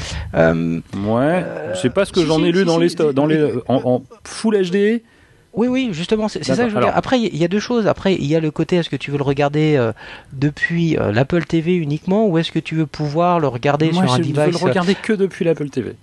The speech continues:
Speaker 1: Ouais,
Speaker 2: Mais
Speaker 1: ben,
Speaker 2: je veux
Speaker 1: j'ai, j'ai
Speaker 2: pouvoir, la chose que
Speaker 1: Ouais.
Speaker 2: je n'ai pas réussi à faire.
Speaker 1: Je
Speaker 2: Donc,
Speaker 1: finis
Speaker 2: je, je te laisse, je vais, je vais
Speaker 1: Ouais,
Speaker 2: terminer
Speaker 1: ouais,
Speaker 2: mon
Speaker 1: ouais.
Speaker 2: installation.
Speaker 1: Ouais, ouais.
Speaker 2: Tu
Speaker 1: Ouais.
Speaker 2: me feras peut-être changer d'avis encore plus. J'ai déjà changé d'avis parce que je l'ai installé, je l'utilise.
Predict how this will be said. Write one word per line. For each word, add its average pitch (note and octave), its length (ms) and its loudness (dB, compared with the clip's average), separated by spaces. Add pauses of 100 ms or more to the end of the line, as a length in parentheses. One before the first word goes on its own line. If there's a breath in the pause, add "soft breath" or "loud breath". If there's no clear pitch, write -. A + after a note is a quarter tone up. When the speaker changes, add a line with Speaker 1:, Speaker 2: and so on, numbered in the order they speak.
(160 soft breath)
Speaker 1:
Ouais, A3+ 180 0
Speaker 2:
Mais F3 60 -4
Speaker 1:
ben, D3 120 2
Speaker 2:
je F#3+ 120 2
veux F#3+ 160 2
Speaker 1:
j'ai, - 160 -4
j'ai C#3+ 100 2
Speaker 2:
pouvoir, F#3 440 2
la A#2 120 0
chose F3 220 -2
que - 80 -4
Speaker 1:
Ouais. C3 40 4
Speaker 2:
je C3 40 0
n'ai C3 80 2
pas C#3+ 140 0
réussi C#3+ 220 0
à C3+ 40 0
faire. A#2+ 140 -2
Speaker 1:
Je - 80 -4
Speaker 2:
Donc, F#2+ 80 -4
Speaker 1:
finis D3+ 140 0
Speaker 2:
je, D3+ 80 -8
je - 60 -16
te - 80 -2
laisse, G3+ 220 0
je C3 240 -4
vais, D3+ 80 -2
je C3+ 100 -10
vais B2+ 100 -6
Speaker 1:
Ouais, D#3+ 40 -2
Speaker 2:
terminer F3+ 400 2
Speaker 1:
ouais, D#3 200 2
Speaker 2:
mon C#3+ 120 2
Speaker 1:
ouais. C#3+ 60 4
Speaker 2:
installation. D#3 380 0
Speaker 1:
Ouais, D3+ 40 0
ouais. F#3 60 -6 (320 loud breath)
Speaker 2:
Tu - 120 -2
Speaker 1:
Ouais. D#3+ 60 4
Speaker 2:
me E3 80 4
feras G3+ 540 0 (180)
peut-être C3 420 0 (380)
changer B2+ 340 0
d'avis A#2+ 280 0
encore A2 220 -4
plus. - 280 -18 (180)
J'ai G2 220 2
déjà D3+ 160 0
changé D#3 160 2
d'avis B3+ 240 2
parce G#3+ 140 0
que C#3+ 120 0
je B2+ 140 0
l'ai D#3 140 2
installé, F3 360 0
je F#3+ 60 -2
l'utilise. C3 400 -2